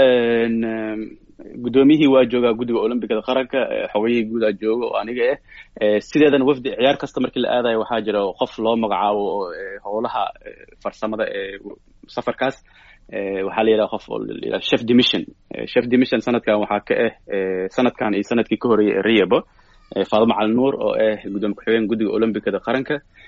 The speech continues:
iyo isla markaasna ah, muxuu ahaa, chef de mission-ka ama wa-, madaxa w-, wafdiga ciyaaraha ka qayb galaya. Laakiin guud ahaan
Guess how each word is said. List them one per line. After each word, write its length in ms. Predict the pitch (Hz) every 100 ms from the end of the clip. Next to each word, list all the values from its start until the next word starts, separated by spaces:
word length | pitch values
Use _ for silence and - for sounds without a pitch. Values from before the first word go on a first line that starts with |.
| _ _ -
iyo 380 | 131 127 131 135 -
isla 180 | 131 131
markaasna 440 | 135 127 117 120
ah, 180 | 117 117
muxuu 160 | 104 113
ahaa, 120 | 107
chef 180 | - 113
de 100 | 113
mission-ka 400 | 117 - 110 101
ama 200 | 101 104 101
wa-, 180 | 117
madaxa 400 | 110 113 117 - 101
w-, 200 | 95 - - - - _ _
wafdiga 440 | 110 139 120 120 104
ciyaaraha 400 | 104 110 110 -
ka 80 | 113
qayb 200 | 110 98
galaya. 340 | 107 92 82 - _ - -
Laakiin 360 | - 120 170 170 -
guud 160 | 127 123
ahaan 260 | 127 139